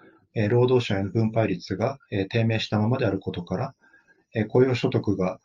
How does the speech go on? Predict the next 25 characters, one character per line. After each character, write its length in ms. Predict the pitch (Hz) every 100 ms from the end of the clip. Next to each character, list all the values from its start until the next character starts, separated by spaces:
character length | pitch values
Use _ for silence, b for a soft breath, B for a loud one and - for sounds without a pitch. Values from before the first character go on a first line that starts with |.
| -
え 60 | 110
ー、 60 |
経 180 | - 131
済 180 | 113 101
が 60 | 92
こ 140 | 110
の 80 | 113
ま 80 | 110
ま 80 |
元 200 | 120 127
に 60 | 113
戻 200 | 113 127
っ 20 |
た 100 | 123
と 140 | 107 101
し 80 |
て 100 | -
も 60 | 143
元 240 | 113 113
に 80 | 98
戻 240 | 92 98 110
ら 160 | 92
ず、 200 | 87 85 _ b b b b _ 117
え 440 | 107 104 107
ー、 20 | -